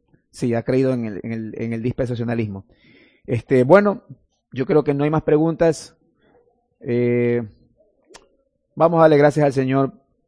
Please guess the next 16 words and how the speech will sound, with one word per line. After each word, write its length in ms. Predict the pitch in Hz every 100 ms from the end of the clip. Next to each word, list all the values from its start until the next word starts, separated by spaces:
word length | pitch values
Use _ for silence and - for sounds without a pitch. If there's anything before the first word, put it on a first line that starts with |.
| _ _ _ _ _ _
porque 360 | 123 117 - 117
todos 680 | _ - 156 156 151 - _ 131
hemos 260 | 139 143
entendido 720 | 135 123 123 139 147 131 - _ _ _ -
por 120 | 117
lo 60 | 120
menos 240 | 147 151
lo 100 | 135
más 400 | 139 151 143 -
básico 600 | 120 135 147 - 170 147
de 100 | 123
cada 240 | - 127 131
uno 180 | 135
de 40 | 131
estos 180 | - 120
sistemas. 560 | 120 143 139 131 -